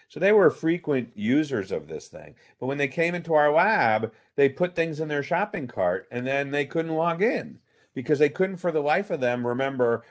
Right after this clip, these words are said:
what their username was, 'cause it turns out that they were using email addresses for a username, and the average person has at least three email addresses in this day and age.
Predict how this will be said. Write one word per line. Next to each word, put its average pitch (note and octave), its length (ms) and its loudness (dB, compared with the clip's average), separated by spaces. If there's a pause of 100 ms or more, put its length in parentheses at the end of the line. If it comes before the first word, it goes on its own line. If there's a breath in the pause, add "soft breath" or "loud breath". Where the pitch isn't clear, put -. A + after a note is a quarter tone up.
what C3 220 0
their D#3 140 2
username A#2 640 0
was, F#2+ 440 -6
'cause A2 200 -6
it G2 100 -16
turns C3+ 320 -2
out A#2+ 320 4 (220 loud breath)
that A2 220 2
they A2 160 0
were G#2 120 -2
using G#2+ 360 -2
email E3 360 2
addresses B2+ 500 -2
for G#2+ 220 -4
a G#2 60 -2
username, C3+ 720 0 (220 loud breath)
and A2 680 -2 (420 soft breath)
the A#2+ 160 -2
average C#3 380 4
person C3 340 -2
has A#2 280 -2
at A2+ 140 -2
least D#3 300 -4
three B2+ 360 -2
email C3+ 280 -4
addresses A2+ 540 -4
in A2 100 -4
this G2+ 200 -8
day G2 260 -6
and F#2 120 -10
age. F#2 460 -10